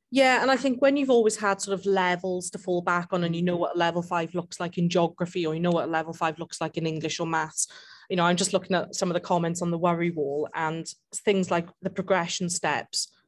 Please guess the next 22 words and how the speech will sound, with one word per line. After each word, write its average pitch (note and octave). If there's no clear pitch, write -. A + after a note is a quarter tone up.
I F3
know E3+
staff D#3+
mentioned E3+
in E3
these D#3+
facilitation D#3+
meetings D#3
about D3
having E3
more E3
content, F3+
more F3
of E3
a E3
backstory F#3
behind F3
what's -
in F3
the F3+
progression F3+
steps. -